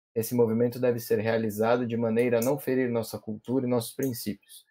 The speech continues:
Mais do que isso, é preciso que tal movimento se dê por meio de busca do, por profissionais com histórico positivo de atuação, que gozem de amplo prestígio em seu campo de atuação e que tenham respeito das diversas partes com quem deve, com quem devem lidar,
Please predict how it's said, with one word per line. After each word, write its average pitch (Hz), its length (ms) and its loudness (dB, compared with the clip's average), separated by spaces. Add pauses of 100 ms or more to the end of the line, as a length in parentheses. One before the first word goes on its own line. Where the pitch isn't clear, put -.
(440)
Mais 123 200 4
do 117 80 0
que 120 200 -2
isso, 147 180 0
é - 20 4
preciso 135 400 -2
que 123 80 -6
tal 131 200 0
movimento 120 540 0
se - 180 -6
dê 120 120 0
por 113 200 -4
meio 117 200 2
de 107 120 -4
busca 123 340 -2
do, 131 200 -8
por 117 200 0
profissionais 117 800 -2 (340)
com 131 80 2
histórico 127 540 2
positivo 117 580 0
de 113 60 2
atuação, 113 580 0
que 139 160 -6
gozem 120 360 2
de 110 120 0
amplo 143 300 0
prestígio 120 540 -6
em 107 40 -4
seu 107 200 -8
campo 117 320 -2
de 110 60 0
atuação 113 640 -2 (380)
e 110 60 -8
que 123 120 0
tenham 123 220 2
respeito 117 500 0
das 117 200 2
diversas 117 440 -2
partes 123 380 -2
com - 180 -14
quem 117 280 -2
deve, 127 400 2 (180)
com 117 160 -4
quem 113 180 -2
devem 120 300 4
lidar, 113 480 0